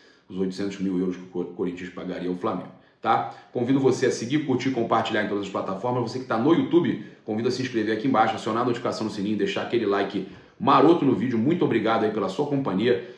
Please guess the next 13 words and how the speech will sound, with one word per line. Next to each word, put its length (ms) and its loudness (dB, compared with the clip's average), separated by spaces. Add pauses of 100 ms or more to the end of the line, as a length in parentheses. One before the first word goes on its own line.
Saudações 640 4
rubro-negras. 560 2 (240)
Isso 120 -2
aqui 140 0
é 40 6
Flamengo, 420 2 (300)
isso 140 -6
aqui 140 -4
é 60 0
Flabete. 580 -2 (200)
Valeu, 480 6
tamo 220 4
junto. 500 6